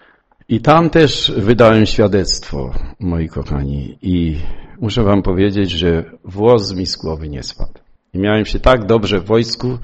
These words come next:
jak wielu niewierzących, to się miało bardzo źle. A ja mimo to,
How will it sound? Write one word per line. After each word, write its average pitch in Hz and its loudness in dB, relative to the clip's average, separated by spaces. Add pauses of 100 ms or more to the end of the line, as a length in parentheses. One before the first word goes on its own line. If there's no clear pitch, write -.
(420)
jak 92 -2
wielu 123 4
niewierzących, 107 -2
to - -12
się - -10
miało 85 -6
bardzo 82 -6
źle. 76 -6 (880)
A 92 0
ja 95 6
mimo 135 6
to, 92 2